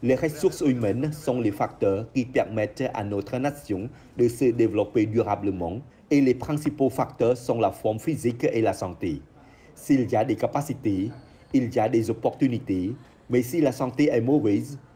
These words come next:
nous ne pouvons rien faire, a dit Samdech Thapadei Hun Manet. Le chef du gouvernement royal cambodgien a encouragé les institutions publiques et le secteur privé à travailler ensemble pour les intérêts du peuple sous le slogan «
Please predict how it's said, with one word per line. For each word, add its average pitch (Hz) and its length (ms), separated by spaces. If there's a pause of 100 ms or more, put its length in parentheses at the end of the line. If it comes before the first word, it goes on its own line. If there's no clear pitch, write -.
(160)
nous 127 240
ne 120 100
pouvons 117 380
rien 101 280
faire, 87 300 (420)
a 117 120
dit 113 220
Samdech 107 320
Thapadei 101 440
Hun 127 80
Manet. 85 360 (840)
Le 143 120
chef 156 240
du 135 80
gouvernement 120 400
royal 113 400
cambodgien 120 600
a 110 140
encouragé 110 640
les 101 200
institutions 120 640
publiques 110 480 (160)
et 127 80
le 110 80
secteur 113 380
privé 107 500 (300)
à 113 100
travailler 113 560
ensemble 135 640 (300)
pour 127 160
les 110 240
intérêts 107 440
du 104 140
peuple 107 380
sous 151 200
le 123 120
slogan « 98 560